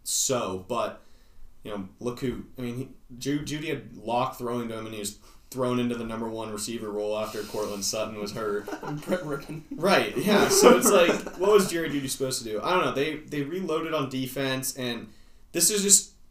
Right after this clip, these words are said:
Speaker 1: sort of being optimistic about what they do in the <laughs> draft
Speaker 2: Yeah.
Speaker 1: this week with,
Speaker 2: Who,
Speaker 1: at
Speaker 2: who'd you have them
Speaker 1: quarterback.
Speaker 2: ta-, who'd you have them taken?
Speaker 1: I didn't have them take
Speaker 2: Okay.
Speaker 1: a quarterback, but yeah, I, I, I think they could be a team that's like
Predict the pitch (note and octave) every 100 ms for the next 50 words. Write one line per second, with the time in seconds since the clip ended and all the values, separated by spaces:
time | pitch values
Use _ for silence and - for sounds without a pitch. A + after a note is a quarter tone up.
0 | - - - D3 D3 C#3+ C#3 C3+ A#2 B2+
1 | - A2 A#2 - B2+ B2+ A#2 G#2+ A2+ A#2
2 | A2+ A#2+ A2+ G#2+ - C#3 C3+ A#2 A2 A2+
3 | B2+ - - - - C3 B2 C3+ C3+ B2+
4 | - - A#2 A2 C3 B2+ E3 - B2+ C#3
5 | D3 - E3+ D3 D3+ C#3+ D3 C#3+ C#3+ -
6 | - - - A2 B2+ A#2+ G2+ G2 G2 F#2+
7 | F#2+ F#2 - - - G#2 G2+ A2 F#2+ F2
8 | D#2+ - - A2 F#2+ - - - - -
9 | - - - - - - - - - -
10 | - - - - - - - C#3 C3 A2
11 | G2 C#3 C3+ - - C3+ D#3+ - C#3+ F#3+
12 | A3+ A3 F#3+ F#3 E3+ D#3 D3+ D#3 D3+ C#3
13 | C3+